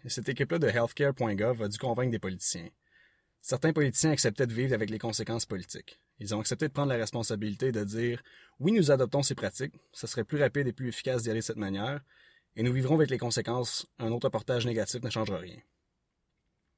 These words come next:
S'il est possible d'utiliser cette méthode, il reste encore à savoir comment naviguer les contraintes,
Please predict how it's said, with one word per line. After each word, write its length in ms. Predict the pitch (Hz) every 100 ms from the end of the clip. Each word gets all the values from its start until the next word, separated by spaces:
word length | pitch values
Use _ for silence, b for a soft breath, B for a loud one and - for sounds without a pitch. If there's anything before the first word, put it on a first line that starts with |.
| _ - _ _ _
S'il 200 | - 131
est 60 |
possible 240 | 135 135 180
d'utiliser 280 | - 135 135
cette 160 | 127
méthode, 420 | 113 98 131 147 151
il 100 | 131
reste 160 | 117 135
encore 200 | 131 151
à 40 |
savoir 320 | 139 123 131
comment 180 | 117 117
naviguer 320 | 113 104 101
les 100 | 107
contraintes, 440 | 98 87 - 80